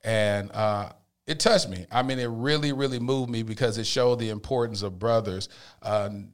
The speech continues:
and, like, Derek has a reputation of bashing men, and you stood ten toes down and talked about how that rubbed you the wrong way,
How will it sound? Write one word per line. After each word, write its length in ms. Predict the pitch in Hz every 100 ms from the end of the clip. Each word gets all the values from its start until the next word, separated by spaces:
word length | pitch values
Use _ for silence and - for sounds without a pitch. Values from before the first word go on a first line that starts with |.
| -
and, 480 | 113 113 107 107 -
like, 300 | 104 98 101
Derek 320 | 120 131 131
has 320 | 123 123 120
a 60 | 120
reputation 720 | 120 123 120 113 120 117 117
of 140 | 104
bashing 420 | 101 117 113 120 113
men, 300 | 120 120 123 - _ _ -
and 580 | 110 107 104 101 98
you 160 | 98 117
stood 320 | - 131 120
ten 200 | 120 120
toes 320 | 117 117 120
down 340 | 110 113 117 113
and 100 | 101
talked 240 | 113 110
about 360 | 113 110 110 110
how 440 | 110 107 107 101 98
that 200 | 110 98
rubbed 320 | 117 113 107
you 60 |
the 60 | 110
wrong 300 | 107 110 104
way, 340 | 120 117 107